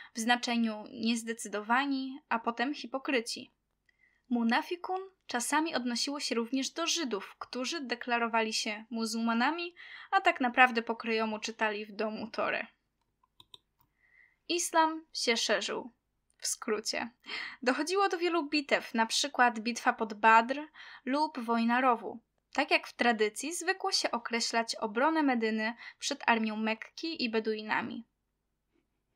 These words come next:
Po zniszczeniu szczepu Banu Kurajza w maju roku sześćset dwudziestego siódmego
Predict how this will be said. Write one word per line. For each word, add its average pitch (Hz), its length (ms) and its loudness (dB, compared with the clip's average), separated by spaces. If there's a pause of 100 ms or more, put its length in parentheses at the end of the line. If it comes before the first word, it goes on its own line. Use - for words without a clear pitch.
(300)
Po 233 180 0
zniszczeniu 330 580 0
szczepu 247 420 0
Banu 247 280 4
Kurajza 226 680 -2 (360)
w 214 140 -6
maju 240 440 4
roku 247 320 0
sześćset 320 520 0
dwudziestego 226 500 -6
siódmego 226 640 -2